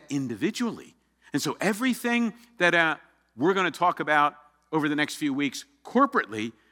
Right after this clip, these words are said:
we need to be living out individually, or the corporate thing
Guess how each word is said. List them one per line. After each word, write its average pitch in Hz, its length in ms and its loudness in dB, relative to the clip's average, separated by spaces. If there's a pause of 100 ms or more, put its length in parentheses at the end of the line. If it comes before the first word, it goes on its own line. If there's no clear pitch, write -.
we 165 160 2
need 233 140 4
to 180 80 -6
be 160 120 -4
living 151 360 0
out 143 180 2 (100)
individually, 131 1000 -2 (460)
or 180 300 4
the 127 140 -6
corporate 196 580 -4
thing 107 300 -6